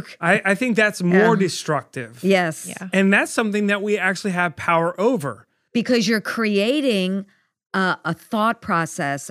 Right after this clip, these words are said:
Speaker 1: of believing lies.
Speaker 2: Yeah,
Speaker 3: Yeah.
Speaker 2: and that,
Speaker 1: Yeah.
Speaker 2: isn't that more dangerous than
Speaker 1: Yeah.
Speaker 2: someone just lying to you?
Speaker 3: <laughs> Yeah.
Speaker 1: You know, in
Speaker 2: It's
Speaker 1: our
Speaker 2: hurtful.
Speaker 1: world where my truth is the truth.
Speaker 2: Yeah.
Speaker 3: Yeah.
Speaker 1: Oh my gosh, then it is so hard to let go of the lie because
Speaker 2: Mm-hmm.
Speaker 1: I developed that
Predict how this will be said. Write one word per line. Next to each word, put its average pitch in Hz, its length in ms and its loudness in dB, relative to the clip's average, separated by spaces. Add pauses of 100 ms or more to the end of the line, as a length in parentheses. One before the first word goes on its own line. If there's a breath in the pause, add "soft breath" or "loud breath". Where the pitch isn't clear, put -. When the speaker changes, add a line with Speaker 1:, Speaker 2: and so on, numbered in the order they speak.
Speaker 1:
of 170 120 -6
believing 185 640 2
lies. - 680 -6 (280)
Speaker 2:
Yeah, 277 200 6
Speaker 3:
Yeah. 208 100 2
Speaker 2:
and 180 140 2
that, - 300 -2
Speaker 1:
Yeah. - 200 2
Speaker 2:
isn't 254 220 4
that 233 180 2
more 190 200 4
dangerous 170 640 -2
than 185 120 2
Speaker 1:
Yeah. 214 200 4
Speaker 2:
someone 180 220 2
just 123 180 -6
lying 135 520 0
to - 180 -6
you? 143 280 4
Speaker 3:
<laughs> - 80 6
Yeah. 170 200 0
Speaker 1:
You 226 160 2
know, 220 160 4
in 233 80 6
Speaker 2:
It's 208 140 8
Speaker 1:
our 214 100 4
Speaker 2:
hurtful. 247 80 8
Speaker 1:
world 262 440 6
where 196 380 2 (200 loud breath)
my 220 560 2
truth 180 640 0
is 180 280 0
the 214 240 4
truth. 156 480 -2
Speaker 2:
Yeah. 147 340 0
Speaker 3:
Yeah. - 220 -8 (540)
Speaker 1:
Oh 214 120 2
my 190 160 0
gosh, 185 320 -2
then 220 360 0 (180 loud breath)
it 214 140 -2
is 190 140 -2
so 247 380 0
hard 220 400 0
to 196 120 -6
let 180 280 -2
go 190 280 2
of 170 300 -2
the 156 180 -2
lie 165 580 0
because 156 340 0
Speaker 2:
Mm-hmm. 156 100 0
Speaker 1:
I 208 140 2
developed 185 760 0
that - 380 -6